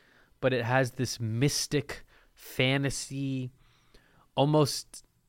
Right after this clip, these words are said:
myster-, yeah, like, m-, mysterious feeling. It's, it's beautiful. And the whole movie is like that. Uh, crazy, weird sound. Um,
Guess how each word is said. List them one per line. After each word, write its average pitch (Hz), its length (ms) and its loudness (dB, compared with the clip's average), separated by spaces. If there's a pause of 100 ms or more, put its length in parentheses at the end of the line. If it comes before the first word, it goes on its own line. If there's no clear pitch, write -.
(160)
myster-, 139 720 0
yeah, 143 300 -2
like, 143 260 -6
m-, 135 160 -12 (180)
mysterious 160 1000 2
feeling. 147 500 0
It's, - 480 -4 (160)
it's - 140 -10
beautiful. 127 500 2
And 113 80 -2
the 117 80 4
whole 175 300 6
movie 156 380 4
is 110 120 -2
like 110 220 -2
that. 101 280 -2 (440)
Uh, 113 240 0
crazy, 147 680 2
weird 131 640 2
sound. 120 800 -2 (640)
Um, 101 640 -2